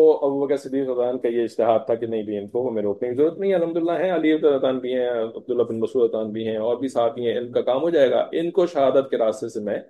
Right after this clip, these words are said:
नहीं रोकना चाहता। चुनाचे ये मुआज आ गए, वो, चुनाचे मुआज बिन जबल रज़ियल्लाहु अन्हु जो है वो शाम आ गए और यहाँ पर हजरत अबू उबैदा बिन जर्राह रज़ियल्लाहु अन्हु के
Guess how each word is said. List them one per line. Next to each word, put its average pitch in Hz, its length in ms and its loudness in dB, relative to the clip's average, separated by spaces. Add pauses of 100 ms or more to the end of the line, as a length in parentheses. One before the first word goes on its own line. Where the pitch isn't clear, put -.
(240)
नहीं 151 240 4
रोकना 156 280 4
चाहता। 117 320 4
चुनाचे 120 420 0
ये 120 120 0
मुआज 113 420 2
आ 170 240 4
गए, 190 180 6 (160)
वो, 131 120 -4
चुनाचे 120 840 -4
मुआज 110 220 -2
बिन 113 120 -8
जबल 113 140 0
रज़ियल्लाहु 110 160 -2
अन्हु 104 120 -4
जो 107 80 -4
है 120 80 -4
वो 180 280 -4 (200)
शाम 185 360 4
आ 180 140 6
गए 160 180 8 (300)
और 135 140 6
यहाँ 147 300 6
पर 143 240 6 (800)
हजरत 127 500 2
अबू 123 140 0 (120)
उबैदा 120 340 0
बिन 113 200 -6
जर्राह 110 320 2
रज़ियल्लाहु 107 360 -4
अन्हु 104 120 -10
के 110 240 -8